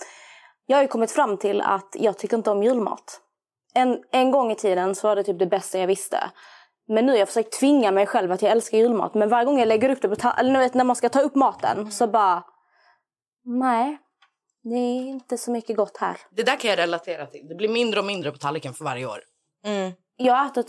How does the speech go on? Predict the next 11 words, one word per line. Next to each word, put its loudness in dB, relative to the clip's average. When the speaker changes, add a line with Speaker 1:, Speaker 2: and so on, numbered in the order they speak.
Speaker 1:
det 4
enda 2
jag 0
kan -2
tycka -2
är 4
gott, -2
det 4
är 4
kalkonköttbullar, 0
ägg 0